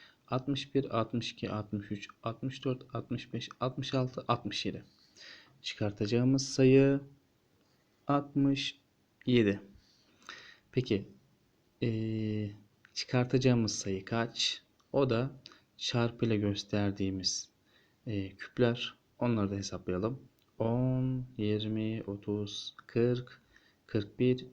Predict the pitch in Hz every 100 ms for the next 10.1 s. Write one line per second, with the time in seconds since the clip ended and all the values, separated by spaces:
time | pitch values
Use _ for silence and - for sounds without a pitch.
0 | - - 101 - - 120 127 127 - 101
1 | - - - - _ _ _ _ _ _
2 | - _ _ - 123 107 101 95 92 101
3 | 120 - - - _ _ _ _ _ _
4 | _ _ _ _ _ _ _ _ _ _
5 | _ _ _ _ _ _ _ - - _
6 | _ - 123 107 104 - - - 147 120
7 | 127 135 - - _ _ _ _ _ _
8 | _ _ _ - - - - 147 135 135
9 | 135 135 127 - 110 - 117 104 110 123
10 | -